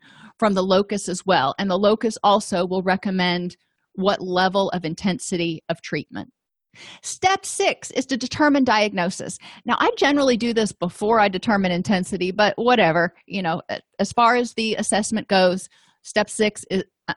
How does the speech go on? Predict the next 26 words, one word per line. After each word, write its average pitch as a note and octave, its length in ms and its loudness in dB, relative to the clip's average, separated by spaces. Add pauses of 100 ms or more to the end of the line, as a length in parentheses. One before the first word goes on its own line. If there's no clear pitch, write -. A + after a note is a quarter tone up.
(140)
is G3 180 0
determine G3 440 -2
diagnosis. E3+ 840 -2 (640)
Diagnosis D#4 680 4
is A3 160 -2
established A#3 640 2
more A3+ 180 2
by G#3 160 2
history A#3+ 560 0
than G3 160 -2
by F3 80 2
current G#3+ 380 -4
symptom G3 360 -4
presentation. F3 880 -6 (440)
So G3 260 0
how C4+ 260 2
they D4 160 2
are B3+ 240 4
in G3 160 -2
your G#3+ 360 4
office A3+ 480 0
today F#3 720 -2 (480)
is A3+ 160 4
how A3 160 2
they F#3+ 180 2
are, F3 240 2